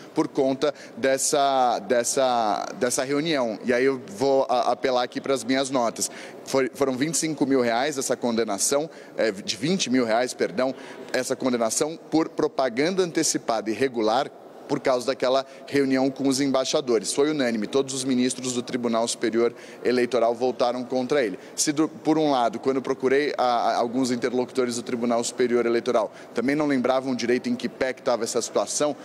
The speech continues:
o entorno de Ciro Nogueira critica, por outro lado, o fato de essa minuta golpista ter sido incluída dura-, no, nesse, no âmbito desse processo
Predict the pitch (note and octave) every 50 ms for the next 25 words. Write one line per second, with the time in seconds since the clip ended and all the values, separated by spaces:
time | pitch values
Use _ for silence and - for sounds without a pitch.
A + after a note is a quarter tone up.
0 | - - - - - - D#3 F#3 F3+ D#3 - D3+ D3 C#3+ C3+ C3+ B2+ B2 A2 -
1 | - - C3+ A#2+ A#2 B2 A#2+ A2 G#2 G#2 C3 D3 D3+ C#3 - - D#3 D3 C#3 C#3+
2 | - - E3+ E3 D#3 - B2+ - B2+ A#2+ A#2 A#2+ A#2+ C3+ A2 A2+ A2 A#2+ C#3+ D3+
3 | C3+ A2+ A2+ - - - - - B2 - - C#3 C#3 C#3 D3 C#3 C3+ C#3+ C3+ -
4 | C#3+ C#3 C#3 C3+ C3+ B2+ - C3 A#2+ B2+ B2 B2 - C#3 C#3 - D3+ C#3+ - D3+
5 | C#3+ - - D3 C3 D3+ D3+ D3 - E3 D3+ C#3 C3+ D3+ C#3 C#3 D3+ C3+ A2 A#2+
6 | C#3 C3+ C3 - A#2 A#2 G#2+ G2 A2 C3+ C3 B2+ - - C3+ C3+ C3 C3 B2+ -
7 | C#3 C3 C#3 - - - D3 - - - - B2+ A2+ G2+ - -